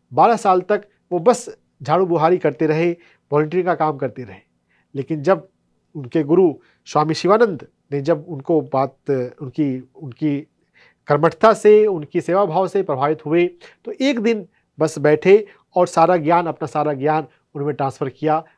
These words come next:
और उस दिन से वो देश विदेश योग के, अध्यात्म के प्रचार प्रसार के काम में निकल गए। तो प्योरिटी और जहाँ पे समझ में आए, जहाँ पे ज्ञान हमें लगे,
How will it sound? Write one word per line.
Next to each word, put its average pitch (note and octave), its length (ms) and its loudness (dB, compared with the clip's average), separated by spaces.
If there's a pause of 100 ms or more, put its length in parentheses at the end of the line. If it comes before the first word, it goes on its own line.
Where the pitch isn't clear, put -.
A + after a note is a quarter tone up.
(120)
और G3 100 -4
उस B3+ 160 -2
दिन A3+ 180 -4
से F#3+ 380 2 (420)
वो F#3 500 4
देश F3+ 260 4
विदेश E3 480 0 (260)
योग D#3 320 -2
के, E3 240 0
अध्यात्म D3 420 -2
के D#3+ 60 -4
प्रचार F#3 340 -4
प्रसार C#3 300 -6
के C3+ 80 -10
काम B2+ 220 -6
में C3 80 -8
निकल A2+ 260 -12
गए। G2 200 -18 (800)
तो C4+ 60 -8
प्योरिटी B3 640 -2 (880)
और A#3+ 420 4
जहाँ C#3+ 400 -2
पे F3+ 380 4
समझ F#3 260 0
में F#3+ 120 0
आए, D#3+ 340 4 (120)
जहाँ C3 220 -4
पे E3+ 140 -2
ज्ञान D#3 280 2
हमें D#3 160 -6
लगे, D3 300 -2